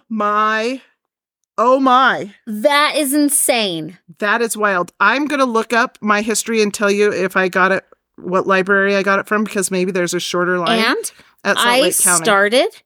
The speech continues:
Speaker 2: at five hundred and thirty-second.
Speaker 1: You know what?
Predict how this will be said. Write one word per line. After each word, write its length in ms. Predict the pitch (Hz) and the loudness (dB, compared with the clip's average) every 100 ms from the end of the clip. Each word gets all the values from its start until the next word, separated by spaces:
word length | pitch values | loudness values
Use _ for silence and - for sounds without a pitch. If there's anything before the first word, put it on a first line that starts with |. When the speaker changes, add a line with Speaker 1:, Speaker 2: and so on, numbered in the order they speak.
| _ _ - | _ _ -6
Speaker 2:
at 200 | 226 - | -4 -4
five 480 | 214 - 196 196 240 | -12 -4 -2 0 -2
hundred 340 | 214 220 208 | -4 -2 -4
and 180 | 202 190 | -4 -4
thirty-second. 760 | 190 175 175 - - - - - _ - | -4 -4 -4 -2 -2 -4 -10 -12 _ -14
Speaker 1:
You 160 | 190 214 | -4 0
know 140 | 196 | 2
what? 260 | 185 226 | 2 -2